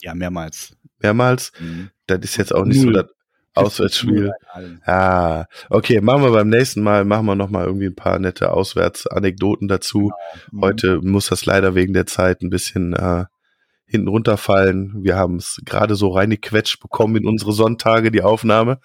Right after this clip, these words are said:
Speaker 1: Ja.
Speaker 2: Ähm, deswegen kurze Episode heute, aber ich, wir müssen's jetzt auch nicht zu sehr zerreden, finde ich.
Speaker 1: Genau.
Speaker 2: Wir sind positiv gestimmt, alles wird gut, sowieso.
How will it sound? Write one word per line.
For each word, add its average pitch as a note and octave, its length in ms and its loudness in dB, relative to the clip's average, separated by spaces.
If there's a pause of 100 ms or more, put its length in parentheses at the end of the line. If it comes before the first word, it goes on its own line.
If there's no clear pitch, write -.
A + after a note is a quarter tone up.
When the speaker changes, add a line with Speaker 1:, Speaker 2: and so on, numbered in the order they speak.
(160)
Speaker 1:
Ja. - 500 -2
Speaker 2:
Ähm, G2 380 -2 (1160)
deswegen G#2 800 0
kurze - 360 0
Episode G#2+ 460 2
heute, G#2+ 500 2 (360)
aber F#2+ 480 2
ich, - 340 -6
wir F#2+ 100 2
müssen's G2+ 400 0
jetzt F2+ 180 -2
auch D2 160 0
nicht G2 180 -2
zu - 140 -2
sehr G2 160 2
zerreden, F2+ 500 0
finde F2+ 320 -2
ich. - 220 -6 (220)
Speaker 1:
Genau. E2 360 -16 (500)
Speaker 2:
Wir G#2 100 2
sind G#2 140 0
positiv A#2 460 0
gestimmt, - 760 -2 (360)
alles G2 420 0
wird - 180 -10
gut, A2+ 280 0
sowieso. F#2+ 800 0